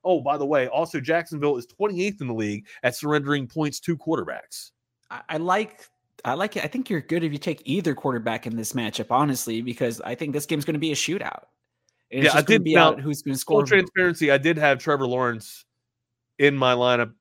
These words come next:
Speaker 1: first, but I felt like I wanted more of the stack with Tank Dell and C J Stroud.
Speaker 2: Yeah, see, but you have a game plan. Like, you're, you're going with the stack, which totally makes sense in this case because,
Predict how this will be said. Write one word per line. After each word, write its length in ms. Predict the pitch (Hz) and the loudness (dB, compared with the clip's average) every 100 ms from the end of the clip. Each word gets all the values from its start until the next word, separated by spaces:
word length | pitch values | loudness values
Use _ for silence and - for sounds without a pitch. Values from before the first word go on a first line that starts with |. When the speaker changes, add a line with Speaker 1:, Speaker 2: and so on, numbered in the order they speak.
| _ _ _ | _ _ _
Speaker 1:
first, 480 | - 131 104 85 - _ - | -4 -2 -2 -6 -18 _ -2
but 280 | 127 120 117 - | 2 2 0 -4
I 180 | 113 113 _ - | -4 -4 _ 2
felt 200 | 160 147 | 2 4
like 200 | 143 131 | 0 2
I 100 | 135 | 0
wanted 320 | 127 135 127 | 0 -2 -4
more 240 | 127 135 | -2 -2
of 80 | 123 | -2
the 80 | 110 | -6
stack 520 | - - 117 110 - | -10 -4 0 0 -4
with 200 | 110 101 | -12 -10
Tank 280 | - 117 110 - | -6 -6 -6 -2
Dell 440 | 113 104 101 101 104 | 0 0 -4 -8 -10
and 440 | 98 92 90 90 | -10 -12 -16 -20
C 180 | - 104 | -18 -14
J 160 | 87 82 | -14 -16
Stroud. 400 | - 80 - - _ 247 | -10 -10 -10 -14 _ 0
Speaker 2:
Yeah, 240 | 196 143 | 2 0
see, 180 | - 214 | -4 -8
but 160 | 190 | -8
you 140 | 196 233 | -2 -2
have 100 | 160 | -2
a 60 | |
game 260 | 135 165 156 | -2 -4 -4
plan. 320 | 123 101 85 | -8 -12 -12
Like, 180 | 120 123 | -14 -8
you're, 120 | 160 | -6
you're 180 | 139 165 | -6 -6
going 260 | 170 160 147 | -6 -6 -6
with 140 | 135 | -8
the 60 | - | -10
stack, 360 | - 139 120 | -6 -6 -6
which 160 | 123 - | -10 -4
totally 260 | 226 233 | 0 0
makes 220 | 131 127 - | 0 -4 -4
sense 300 | 170 139 - | -4 -6 -8
in 80 | |
this 140 | 123 - | -10 -8
case 260 | 120 113 - | -8 -8 -10
because, 580 | 123 131 120 117 117 | -6 -4 -2 -2 -6